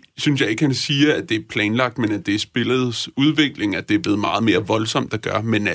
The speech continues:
det er jo klart, at planlagt forældelse er en ting inden for mange industrier, øh, og jeg vil ikke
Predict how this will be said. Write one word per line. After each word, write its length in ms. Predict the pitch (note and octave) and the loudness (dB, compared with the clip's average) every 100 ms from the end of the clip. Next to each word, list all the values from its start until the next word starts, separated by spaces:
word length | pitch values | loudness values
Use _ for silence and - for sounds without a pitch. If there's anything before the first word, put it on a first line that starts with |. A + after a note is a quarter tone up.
| - | -6
det 120 | - | -8
er 40 | F2+ | -6
jo 80 | |
klart, 240 | - - E3+ | -2 0 0
at 120 | - | -2
planlagt 380 | - A2 C#3+ - | -2 -2 -4 -2
forældelse 460 | B2 A#2+ C#3 - | 0 0 -2 -4
er 120 | - A2+ | -2 0
en 120 | D#3 | -2
ting 420 | - D#3+ - - | 2 2 0 -4
inden 220 | A2+ B2 | 0 0
for 340 | C3+ A2+ G2+ - - - - - - | 0 0 -2 -6 -20 -20 -20 -20 -10
mange 380 | - - D#3 F#3 | -4 0 2 4
industrier, 640 | C3+ C3 - C#3 - D3 C3+ _ | 2 -2 -2 -2 0 -2 -4 _
øh, 520 | - C3+ B2 G2+ G#2 - | 0 2 4 4 2 0
og 140 | F#2+ | 0
jeg 100 | G2+ | 0
vil 100 | A2 | 0
ikke 360 | G#2+ C3 C3+ | -2 0 0